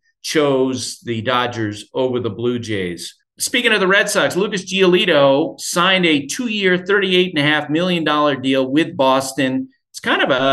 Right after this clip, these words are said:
a, a great structure for him because if he has a good year, he will have the option to opt out of his contract after two thousand twenty-four.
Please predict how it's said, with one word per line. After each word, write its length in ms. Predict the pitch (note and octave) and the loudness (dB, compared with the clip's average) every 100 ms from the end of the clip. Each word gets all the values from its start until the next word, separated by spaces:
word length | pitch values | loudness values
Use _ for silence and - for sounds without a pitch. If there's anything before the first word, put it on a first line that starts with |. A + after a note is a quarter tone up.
| C3+ - C3 - | 2 0 -4 -4
a, 40 | |
a 140 | B2+ - | -6 -4
great 300 | D#3 G#3+ B3 | -2 -2 -2
structure 460 | - G#3 G3 D#3+ | -2 0 0 -4
for 160 | D3 F#3+ | -2 -2
him 340 | D3+ G#3 G3 | 0 2 2
because 260 | C#3 C#3 C3 | 0 0 -4
if 60 | C#3 | -2
he 120 | C#3+ | 0
has 180 | C#3+ C3 | 2 2
a 200 | A#2+ G#2+ | -2 2
good 260 | D3+ F3 | 4 4
year, 480 | E3+ D#3+ F3+ F#3 F3+ - | 4 2 4 0 -6 -6
he 200 | D3+ D3 | -4 0
will 200 | F3 E3+ | 0 2
have 200 | D#3+ C#3+ | 0 0
the 140 | C#3 | 0
option 720 | C3+ D#3+ - - A2 G#2 G#2+ _ _ - | 2 0 -4 -8 -6 -6 -10 _ _ -6
to 280 | D3+ C#3 - | -2 0 2
opt 340 | C#3 F3+ - | 2 0 0
out 160 | E3 D3 | 0 0
of 60 | B2+ | -2
his 120 | A#2+ | -6
contract 760 | - D3+ D3+ C3+ A#2 G#2+ - - - | -4 -2 -2 0 0 0 -4 -14 -4
after 360 | C3+ C#3 C#3 C3 | -2 -2 -6 -8
two 180 | C#3+ | -6
thousand 400 | C3 B2+ A2+ A2 | -2 -2 -2 -6
twenty-four. 840 | - B2 A2+ G#2+ - B2+ G#2 D#2+ | -8 -8 -8 -10 -6 -2 -2 -4